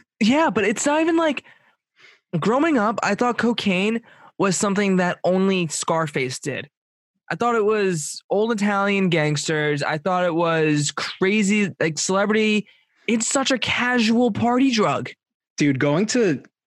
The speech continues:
Speaker 2: going to a school where the majority demographic and, like, like, for the most part, like, the, I was one of the poorest students there, I would have to assume,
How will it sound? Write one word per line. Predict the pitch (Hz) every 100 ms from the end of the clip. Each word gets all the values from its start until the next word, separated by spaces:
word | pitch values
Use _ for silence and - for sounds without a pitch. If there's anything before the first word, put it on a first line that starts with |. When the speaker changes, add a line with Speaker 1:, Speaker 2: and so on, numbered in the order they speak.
| _ -
Speaker 2:
going | 160 156 196
to | 247
a | 220
school | - - 156 147
where | 131 127
the | 123
majority | 127 113 - 123 123 127 131 135 135
demographic | 117 131 123 120 120 117 117 127 113
and, | 117
like, | 110 104 87 - _ _ _ _ _ _ _ _ _ _ _ _ _ _ _ _ _ _ -
like, | 127 - _ _ -
for | 214
the | 208
most | 156 165 -
part, | - 208 202 -
like, | 165 131 127
the, | 143 113 - _ _ -
I | 143
was | 156 165 147
one | 156
of | 135 127
the | 123 117 - _ _ _ _ _ _ -
poorest | - 147 127 -
students | - 120 113
there, | 123 110 110 107
I | 113
would | 117
have | 113 -
to | 117
assume, | 110 - 120 127 151 160